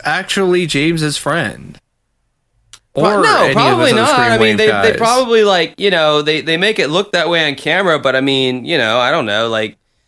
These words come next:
Speaker 1: I mean, I never cared for rental reviews to begin with, which is the big reason why they started to become more and more a part of Cinemassacre.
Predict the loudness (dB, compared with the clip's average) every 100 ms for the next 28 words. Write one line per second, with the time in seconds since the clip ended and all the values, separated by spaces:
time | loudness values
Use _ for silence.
0 | -20 -20 -20 _ -6 -4 -2 -2 -2 -2
1 | -2 -2 -2 -2 -2 -2 -2 -2 -2 -4
2 | -4 -4 -6 -6 -4 -4 -2 -2 -4 -6
3 | -6 -8 -4 -4 -4 -4 -4 -4 -2 -2
4 | -2 -4 -2 -2 -2 -2 -2 -4 -2 -4
5 | -2 -4 -6 -6 -6 -4 -4 -4 -4 -4
6 | -4 -4 -2 -4 -4 -4 -4 -4 -4 -2
7 | -4 -6 -6 -4 -4 -4 -8 -10 -12 -16